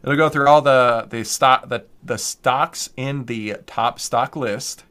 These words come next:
and it'll show us which ones are looking really crummy. <laughs> And if they are looking crummy, we wanna take advantage of that.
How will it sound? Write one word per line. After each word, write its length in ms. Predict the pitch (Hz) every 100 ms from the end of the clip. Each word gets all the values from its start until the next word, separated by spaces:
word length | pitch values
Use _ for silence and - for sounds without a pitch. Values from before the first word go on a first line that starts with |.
| _ _ _ _ _ _ _ _ -
and 100 | 120
it'll 100 | 139
show 220 | 165 139
us 120 | 120
which 260 | 123 165 -
ones 480 | 156 175 208 - - _ _ _ _ -
are 120 | 110
looking 200 | 113 104
really 440 | 104 135 147 143
crummy. 440 | 143 127 101 92 _ _ _ - - _ _ _ _
<laughs> 460 | - 202 - - 151
And 140 | 147
if 80 | 170
they 100 | 170
are 200 | 185 220
looking 260 | 165 139 127
crummy, 420 | 135 123 131 143 _ _ _ _ -
we 80 | 165
wanna 160 | 214
take 140 | 202 185
advantage 280 | 185 151
of 60 | -
that. 200 | -